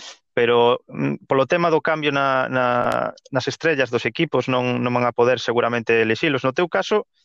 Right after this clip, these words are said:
é probable que sí, porque en segunda, recorden que, que os equipos van ser de catro e media e o Leverkusen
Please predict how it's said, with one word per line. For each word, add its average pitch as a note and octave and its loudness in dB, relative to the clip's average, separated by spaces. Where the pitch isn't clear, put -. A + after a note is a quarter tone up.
é D3+ 0
probable D3+ 2
que B2 2
sí, F3 0
porque A2+ 2
en A#2 0
segunda, D#3+ 2
recorden C#3 0
que, A2+ 2
que - -6
os - -8
equipos A#2+ -2
van A#2+ 0
ser B2 2
de A2 0
catro A2+ 0
e A#2 0
media C#3+ 0
e A#2 2
o A2+ 4
Leverkusen C#3 0